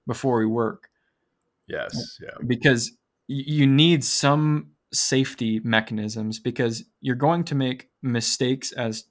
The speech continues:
Speaker 1: a child that if you were to make those same mistakes as an adult would be devastating and dangerous. You need an environment in which you're able to make those mistakes in a way that's safe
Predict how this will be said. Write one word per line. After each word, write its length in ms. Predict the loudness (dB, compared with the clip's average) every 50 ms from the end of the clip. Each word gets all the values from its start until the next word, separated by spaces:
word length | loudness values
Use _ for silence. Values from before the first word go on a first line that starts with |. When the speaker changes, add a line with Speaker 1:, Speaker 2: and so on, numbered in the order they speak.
| _ _ -8
Speaker 1:
a 60 | -6
child 540 | -4 0 2 2 2 2 0 -2 -4 -6 -10 _ _ _ _ _ _ _ _ _ _ -4
that 240 | 2 4 4 4 4
if 180 | 2 2 2 2
you 80 | 2 4
were 100 | 4 4
to 140 | 2 2 2
make 240 | 2 0 0 -2
those 180 | -2 -2 -2 -2
same 240 | -2 -2 -2 0 0
mistakes 440 | -2 -2 -2 -4 -4 -4 -4 -6 -6
as 120 | -4 -2
an 80 | -2 -2
adult 300 | 0 2 2 2 2 0
would 100 | 0 -2
be 120 | -2 -2
devastating 720 | 0 0 0 0 -2 -4 -6 -6 -6 -6 -6 -8 -12 -14 -12 _ 0
and 220 | 2 2 2 2
dangerous. 580 | 2 0 0 0 -2 -4 -6 -6 -8 -12 -14 -16 _ _ _ _ _ _ _ _ _ _ _ _ _ _ _ _ _ _ _ _ 0
You 140 | 2 4 4
need 240 | 6 6 6 6 6
an 80 | 4
environment 600 | 4 4 4 2 2 2 2 2 2 2 0 0
in 40 | 0
which 160 | -2 -2 -2
you're 160 | -2 -4 -2 0
able 300 | 0 0 0 2 0 0 0
to 120 | -2 -2
make 240 | -2 0 -2 -2 -2
those 180 | -2 -2 0
mistakes 460 | 0 -2 -2 -2 -2 -2 -2 -2 -4 -4
in 80 | -2
a 40 | -2
way 140 | 0 0 0
that's 220 | 0 -2 -4 -4 -2
safe 460 | -2 0 0 0 0 -2 -8 -16